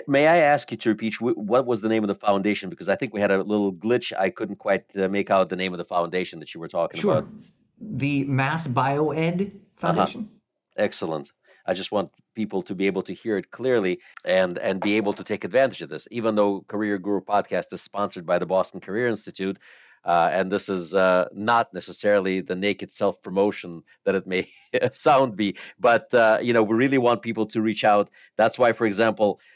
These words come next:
Speaker 1: uh, a lot of the, uh, uh, a lot of the folks which may not be interested in our healthcare programs certainly could benefit from the C D L training and pharmaceutical manufacturing angle, which is,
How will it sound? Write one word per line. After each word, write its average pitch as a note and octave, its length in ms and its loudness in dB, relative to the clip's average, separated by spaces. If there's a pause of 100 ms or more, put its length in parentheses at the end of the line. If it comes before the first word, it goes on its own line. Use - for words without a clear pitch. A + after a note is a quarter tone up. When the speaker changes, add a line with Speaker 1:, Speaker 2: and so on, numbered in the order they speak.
(120)
Speaker 1:
uh, G2+ 200 6
a G2+ 80 2
lot A#2 240 4
of B2+ 60 2
the, G#2 120 0 (300)
uh, G#2 40 -4
uh, G2 500 2
a G#2 80 0
lot A2 160 4
of A#2 60 0
the G2 80 -2
folks A2 420 -4
which G2 340 -8
may G#2+ 280 -4
not A#2 200 2
be A2 80 0
interested G2 380 -6
in G2+ 260 -6
our F#2 220 2
healthcare B2 420 0
programs F2+ 360 -2 (200)
certainly C3 640 0
could G#2 180 -4
benefit A2 400 2
from F#2 380 0
the F#2+ 120 -4
C B2+ 200 -2
D G2+ 180 4
L C3+ 140 6
training G2 440 0 (280)
and A2+ 200 4
pharmaceutical G#2 800 0 (120)
manufacturing G2+ 800 -2
angle, F#2 280 -2
which F#2+ 200 -4
is, F2+ 260 -6